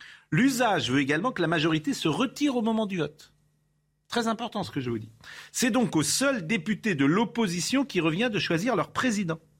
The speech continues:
Donc demain, il y aura un choix pour les Républicains qui sont dans l'opposition. Soit ils votent, je l'ai dit tout à l'heure, pour, euh, Jean-Philippe Tanguy, qui vient de chez Debout la France, et à ce moment-là,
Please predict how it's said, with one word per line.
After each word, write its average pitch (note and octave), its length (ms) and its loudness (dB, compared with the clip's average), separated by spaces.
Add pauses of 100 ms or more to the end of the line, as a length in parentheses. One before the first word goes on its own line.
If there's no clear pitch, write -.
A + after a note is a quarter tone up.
(880)
Donc E3 260 2
demain, F#3+ 240 2
il C#4+ 60 0
y A#3 60 4
aura A3 140 0
un A3+ 120 2
choix A#3 460 0
pour C3+ 160 -6
les A#2 100 -2
Républicains A2 560 -8 (240)
qui A#2 100 -12
sont A#2+ 200 -6
dans A2 100 -4
l'opposition. G#2 520 -10 (600)
Soit C#4 600 -2
ils D#3+ 220 0
votent, F#3 580 -2 (360)
je A2+ 140 0
l'ai D#3+ 180 0
dit D#3 160 -2
tout D3 180 -4
à C#3+ 80 2
l'heure, B2+ 360 -2
pour, G#2+ 340 0
euh, F#2 220 0
Jean-Philippe F3 560 -2
Tanguy, D#3 460 0 (180)
qui G#2+ 140 -4
vient B2+ 180 2
de A#2 100 0
chez A2 160 -2
Debout C#3+ 300 0
la B2+ 100 4
France, - 560 -8 (760)
et D#3+ 360 0
à A#2+ 80 -4
ce - 180 -8
moment-là, A2 540 0